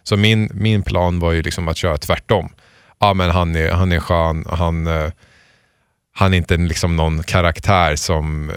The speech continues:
som är jobbig, som vi måste få bort härifrån. Så att jag, det var väl det liksom, det, det är så svårt att, för man, när man ser det liksom på T V,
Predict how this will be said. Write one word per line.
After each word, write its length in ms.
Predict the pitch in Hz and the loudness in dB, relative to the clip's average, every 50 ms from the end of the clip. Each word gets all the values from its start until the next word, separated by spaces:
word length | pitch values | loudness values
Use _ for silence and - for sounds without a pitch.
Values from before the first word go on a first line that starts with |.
| - - - | -12 -12 -10
som 240 | - - 101 87 82 | -6 -4 -2 0 0
är 40 | |
jobbig, 540 | 82 82 90 92 80 80 82 82 98 87 85 | 0 2 0 0 0 0 0 0 0 0 0
som 140 | - - 87 | -4 -4 -4
vi 100 | 80 82 | -2 -2
måste 380 | 85 85 78 - - - - 82 | -2 -2 -4 -4 -6 -6 -6 -6
få 120 | - - | -4 -4
bort 300 | 85 87 95 82 - - | -2 -2 -2 -2 -4 -4
härifrån. 420 | - 71 - - - - - - - _ _ _ _ _ _ _ _ _ _ _ | -4 -4 -4 -6 -8 -10 -12 -12 -14 _ _ _ _ _ _ _ _ _ _ _
Så 140 | - - - | -8 -6 -4
att 80 | 87 - | -2 0
jag, 420 | 95 87 85 85 92 98 98 95 - _ _ _ _ _ _ _ _ | 2 2 0 0 -2 -6 -10 -14 -14 _ _ _ _ _ _ _ _
det 100 | - 117 | 2 2
var 180 | 113 120 120 113 | 4 4 4 4
väl 200 | 110 107 104 98 | 4 2 2 0
det 80 | 101 | 0
liksom, 340 | 98 95 90 - 104 92 87 - - _ _ | 0 -2 0 0 0 -2 -2 -4 -8 _ _
det, 140 | - 135 135 | -2 -2 0
det 100 | 135 135 | 2 2
är 40 | 143 | 2
så 140 | 135 - 147 | 4 2 2
svårt 420 | - - 185 190 180 135 - - | 2 2 4 4 4 4 2 2
att, 220 | 113 101 - - - | -2 -2 -2 -6 -4
för 120 | 131 - 123 | 0 2 2
man, 200 | 131 127 127 135 | 4 4 4 4
när 80 | 131 | 4
man 180 | 123 127 127 123 | 4 4 4 4
ser 320 | - - 160 156 135 110 | 2 2 4 4 4 4
det 120 | 104 101 92 | 4 4 2
liksom 260 | 90 85 - 95 90 | 2 0 -2 -2 0
på 100 | 90 95 | -2 -2
T 280 | - - 123 110 101 101 | 0 2 2 4 2 2
V, 280 | 107 127 113 95 95 | 2 2 2 2 0